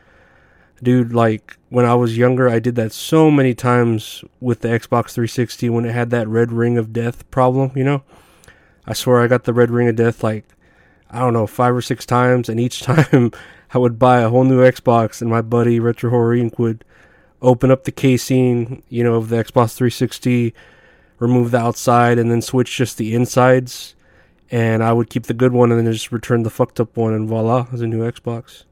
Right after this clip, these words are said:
Uh, also, um, when they had, like, the Rock Band and Guitar Hero craze,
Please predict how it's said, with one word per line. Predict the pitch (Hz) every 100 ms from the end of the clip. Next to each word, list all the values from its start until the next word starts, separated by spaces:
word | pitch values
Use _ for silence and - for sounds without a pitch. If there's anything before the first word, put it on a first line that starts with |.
| _ _ _ _ _ _ _ _
Uh, | 113 110 107 104 104
also, | - 127 - 135 127 120
um, | 110 107 107 - _ _ _ _ _
when | 131 131
they | 127
had, | 123 127
like, | 123 120
the | -
Rock | 117 120 120
Band | 127 123 120
and | 113
Guitar | - 131
Hero | 135 135 117
craze, | - 120 117 110 - -